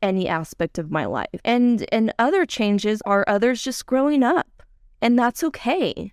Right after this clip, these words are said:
And it's all well and good for the most part. It really is. Like I said, rem-, you have to remember, circumstances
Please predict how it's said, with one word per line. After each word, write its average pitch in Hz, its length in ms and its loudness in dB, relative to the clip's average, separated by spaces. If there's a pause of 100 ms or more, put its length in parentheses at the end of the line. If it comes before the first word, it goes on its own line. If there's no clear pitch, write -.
(120)
And 220 120 2
it's 226 220 -4
all 247 260 2
well 202 360 2
and 208 240 0
good 214 340 2
for 202 160 -4
the 185 100 -2
most 185 380 -2
part. 175 420 0
It 247 60 0
really 311 380 0
is. 269 320 0
Like 311 160 2
I 240 80 2
said, 233 320 0 (360)
rem-, 233 240 0
you 247 140 0
have 330 160 0
to - 140 -4
remember, 233 500 2
circumstances 277 1040 -2